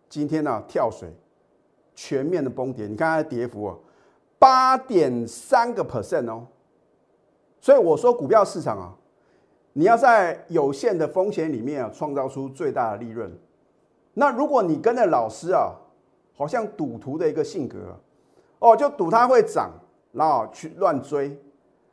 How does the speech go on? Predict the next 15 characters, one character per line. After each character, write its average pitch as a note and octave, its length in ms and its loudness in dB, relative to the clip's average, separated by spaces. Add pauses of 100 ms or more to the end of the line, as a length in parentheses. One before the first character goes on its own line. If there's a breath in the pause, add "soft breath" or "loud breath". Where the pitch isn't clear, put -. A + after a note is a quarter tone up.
(120)
然 A3 160 4
后 A#3 80 2
看 B3 100 2
它 A#3+ 160 2
急 F#3+ 280 -8
杀 G#3+ 220 4
的 G3 40 4
时 F#3+ 100 -6
候 E3+ 60 -2
呢， F3 340 -4 (340)
又 E3+ 100 -2
站 E3 180 -4
在 D#3+ 100 0
卖 D#3+ 220 -2
方。 A#2+ 340 -8